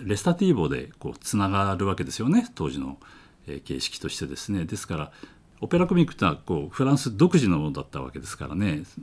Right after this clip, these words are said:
まあ、割と小さくて、それでこう会話でつなげるということで、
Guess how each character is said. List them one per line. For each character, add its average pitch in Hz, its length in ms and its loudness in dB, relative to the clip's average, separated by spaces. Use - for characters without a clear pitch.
ま 101 120 -4
あ、 - 60 -8
割 107 160 -2
と 110 80 -2
小 127 220 0
さ 135 200 0
く - 80 -12
て、 117 400 4
そ 98 60 -6
れ 90 40 -2
で 85 100 0
こ 78 100 -2
う - 100 -6
会 147 300 4
話 143 140 4
で 131 240 2
つ - 140 -2
な 85 100 4
げ 71 100 -2
る 69 140 -6
と 76 100 -8
い 64 200 -6
う 87 100 -16
こ - 120 -20
と 67 140 -10
で、 69 300 -4